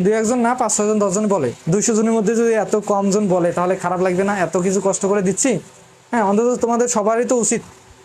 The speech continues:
আমাদের কমেন্টে বা যে কোনোভাবে কৃতজ্ঞতাটা প্রকাশ করা, তোমাদের অনুভূতিটা প্রকাশ করা আমাদের পেজে।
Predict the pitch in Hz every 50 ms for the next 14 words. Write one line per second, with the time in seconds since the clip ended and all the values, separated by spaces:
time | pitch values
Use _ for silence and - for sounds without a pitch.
0 | - - 175 190 202 190 214 208 - 214 214 202 208 208 196 208 196 190 185 190
1 | 175 185 190 185 214 214 190 196 190 190 214 220 214 - - - - - - 220
2 | 208 214 214 202 208 175 214 220 208 254 277 185 - 240 226 208 202 185 - -
3 | 147 131 127 - 170 175 175 202 214 202 196 196 196 202 180 208 180 254 269 -
4 | 311 294 262 233 - - - 139 123 110 - - - 170 180 190 196 175 233 220
5 | 156 123 123